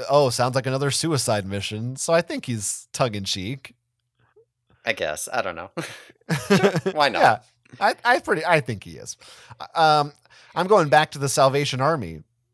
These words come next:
Speaker 1: I forget when they say that.
Speaker 2: A ho-, homeless guy they free.
Speaker 1: Oh, right. The, the guys are all, they're all homeless people. We didn't, like, that's another thing we could talk about too, but
Speaker 2: Yeah.
Speaker 1: they're, that's fine.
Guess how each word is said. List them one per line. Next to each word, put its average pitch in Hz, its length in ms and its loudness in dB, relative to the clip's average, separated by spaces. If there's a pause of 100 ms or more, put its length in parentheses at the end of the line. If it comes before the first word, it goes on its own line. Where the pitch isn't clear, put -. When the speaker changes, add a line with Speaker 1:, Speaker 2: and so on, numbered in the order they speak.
Speaker 1:
I 98 80 -10
forget 95 440 -8 (380)
when 98 140 -12
they 92 100 -12
say 95 160 -6
that. 131 220 2
Speaker 2:
A - 20 -4
ho-, - 200 -8 (340)
homeless 123 440 0
guy 101 200 4
they 92 140 -2
free. 92 360 -8 (220)
Speaker 1:
Oh, 156 240 8
right. 135 340 4
The, 131 100 -2
the - 280 -14
guys 147 240 4
are 131 120 0
all, 120 140 4
they're 143 220 2
all 147 100 8
homeless 120 400 -4
people. 101 260 -10
We 147 100 0
didn't, 214 200 0
like, 147 260 4
that's 180 220 6
another 131 240 0
thing 117 160 -4
we 107 80 -8
could 107 140 -8
talk 120 200 2
about 101 260 -2
too, 101 420 -4 (420)
but 113 300 -6
Speaker 2:
Yeah. 101 180 0
Speaker 1:
they're, 117 160 -6 (420)
that's 117 220 -8
fine. 95 380 -6